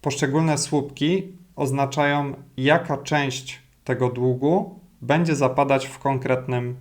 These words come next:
roku. I w przypadku dwa tysiące dwudziestego piątego roku mamy do czynienia z zapadalnością aż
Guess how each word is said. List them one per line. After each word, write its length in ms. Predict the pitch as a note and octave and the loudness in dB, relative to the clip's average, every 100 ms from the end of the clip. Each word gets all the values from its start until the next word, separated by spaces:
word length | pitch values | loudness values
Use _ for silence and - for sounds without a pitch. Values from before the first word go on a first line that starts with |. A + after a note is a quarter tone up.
| - A#2+ | -10 -4
roku. 440 | B2 B2 D3 - - _ | -2 -2 -8 -14 -18 _
I 120 | - C3 | -6 -6
w 60 | |
przypadku 460 | - C3+ E3+ F3 D3 | -4 0 0 2 0
dwa 180 | C3+ E3 | 2 0
tysiące 380 | - D3+ D3 | 0 -2 -2
dwudziestego 440 | C3 C3 C3 C#3 C3 | -4 -4 -4 -2 -2
piątego 460 | C#3 B2 C3 B2+ | 0 -2 0 2
roku 300 | C#3+ D3+ C#3 | 0 0 0
mamy 260 | C3 B2+ B2+ | 2 2 2
do 140 | B2+ | 0
czynienia 440 | B2+ C#3 C3+ C3+ B2+ | -2 -4 -2 0 0
z 120 | B2+ | 0
zapadalnością 960 | C3 C3 C3 B2+ B2+ C#3 C3 C3+ B2+ | 0 0 2 2 2 -2 -2 -4 -2
aż 280 | C3 B2+ - | -2 -2 -4